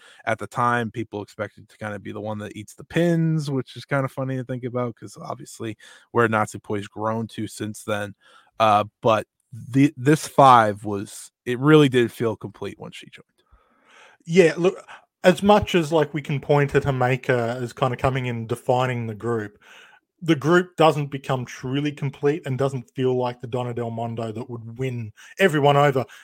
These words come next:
Speaker 2: until Natsupoi comes in. And even that, like, I think was a process, because when she came in, she adopted the mannerisms of Donna Del Mondo a little
Speaker 1: Mm-hmm.
Speaker 2: bit more.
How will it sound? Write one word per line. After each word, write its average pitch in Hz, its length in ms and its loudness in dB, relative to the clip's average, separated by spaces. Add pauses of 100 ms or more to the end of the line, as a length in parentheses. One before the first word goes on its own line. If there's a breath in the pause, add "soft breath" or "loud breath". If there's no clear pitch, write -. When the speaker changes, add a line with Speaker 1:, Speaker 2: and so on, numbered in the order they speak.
Speaker 2:
until 147 240 -2
Natsupoi 139 500 -6
comes 98 280 -14
in. 92 100 -18 (520 soft breath)
And 180 220 2
even 294 400 2
that, 190 320 2
like, 147 220 0
I 147 80 2
think 151 260 -6
was 143 240 -2
a 135 140 -2
process, 135 640 -4
because 185 320 0
when 226 160 4
she - 120 -8
came 180 360 -4
in, 151 280 -4 (280 soft breath)
she 226 300 -4
adopted 190 680 -4
the 151 80 -6
mannerisms 139 840 -2
of 123 320 -4
Donna 127 220 -2
Del 123 160 -4
Mondo 120 320 -6
a - 20 -8
little 110 320 -10
Speaker 1:
Mm-hmm. 117 100 -10
Speaker 2:
bit 107 200 -8
more. 92 180 -18